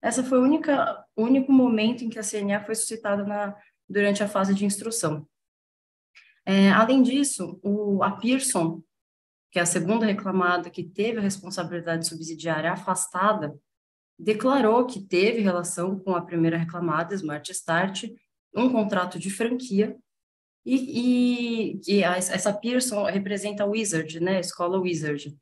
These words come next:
E, de fato, a, a reclamante trabalhou em, com a bandeira Wizard por um longo tempo, conforme também restou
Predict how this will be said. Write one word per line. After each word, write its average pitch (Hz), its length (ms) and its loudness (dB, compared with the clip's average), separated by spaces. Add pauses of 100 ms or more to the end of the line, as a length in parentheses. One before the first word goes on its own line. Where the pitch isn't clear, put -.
(280)
E, 254 140 2
de 262 180 0
fato, 202 580 2
a, 175 680 2 (360)
a 165 100 0
reclamante 175 560 -2
trabalhou 208 560 2
em, - 320 -4
com 180 80 -2
a 175 60 0
bandeira 185 420 2
Wizard 208 720 -2 (300)
por 220 120 2
um 254 120 4
longo 202 380 6
tempo, 202 680 -2 (340)
conforme 208 360 2
também 226 320 -2
restou 202 680 0